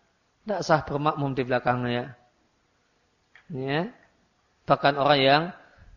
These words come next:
ti-, tidak boleh, setelah itu ditambahi, tidak sah sholatnya.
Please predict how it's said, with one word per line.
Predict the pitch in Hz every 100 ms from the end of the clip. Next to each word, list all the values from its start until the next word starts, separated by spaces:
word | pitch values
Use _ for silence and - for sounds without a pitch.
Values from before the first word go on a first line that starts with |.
| -
ti-, | 156 -
tidak | - 139 143
boleh, | 143 135 147 196 208 -
setelah | - - 135 131
itu | 151
ditambahi, | 143 139 135 151 190 175
tidak | 156 139 135 -
sah | 165 151 -
sholatnya. | - 139 131 120 - 123 113